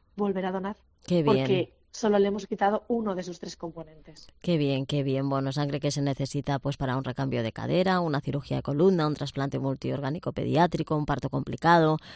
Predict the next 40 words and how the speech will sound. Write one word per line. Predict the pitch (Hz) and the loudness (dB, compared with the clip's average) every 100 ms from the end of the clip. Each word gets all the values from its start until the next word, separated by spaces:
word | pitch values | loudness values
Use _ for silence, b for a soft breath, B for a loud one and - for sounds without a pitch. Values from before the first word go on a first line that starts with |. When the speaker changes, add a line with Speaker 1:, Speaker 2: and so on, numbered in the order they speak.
| B | B
Speaker 2:
un | 165 | 0
trasplante | 156 147 165 151 143 | 2 0 0 0 2
de | 139 | 4
hígado, | 175 165 147 | 6 6 4
un | 151 | 2
tratamiento | 147 147 143 139 139 | 2 0 0 0 0
de | 135 | 0
leucemia, | 127 - 165 156 147 B B B | -2 0 2 2 0 B B B
una | 160 175 | 2 4
intervención | 156 147 147 139 147 151 | 4 4 2 2 0 0
quirúrgica, | 147 147 156 156 | 0 -2 -2 -2
pues, | - 147 - | 0 0 2
eh, | 143 143 | 0 0
por | 147 | 0
poner | 151 147 147 - B B - | 2 2 2 -2 B B 0
un | 170 | 2
ejemplo. | 165 139 147 151 147 143 B B | 2 2 0 2 2 2 B B
Bueno, | 160 175 180 | 2 6 8
vais | 160 170 | 6 4
a | |
estar | 196 - 208 196 196 190 185 | 2 2 2 4 4 4 4
en | 185 208 190 | 2 4 4
Las | 180 | 4
Rozas, | 170 185 180 190 185 175 | 6 4 4 2 2 2
eh, | 165 151 160 151 147 | 2 2 2 2 2
los | 147 147 | 2 2
días | 170 165 160 | 4 4 4
dos | 180 175 180 - | 4 6 4 2
y | 175 | 2
doce | 160 151 151 | 4 2 2
de | 151 | 2
enero. | 165 160 | 2 0
Cuéntame | 156 151 156 160 165 | 0 0 0 2 2
los | 151 - | 0 0
horarios | 147 156 165 175 - | 0 2 2 2 2
y | 160 | 2
el | 143 147 | 2 2
punto, | 170 165 151 139 - | 0 2 0 0 -2
la | 156 | 2
ubicación. | 147 160 147 165 170 | 2 2 -2 0 0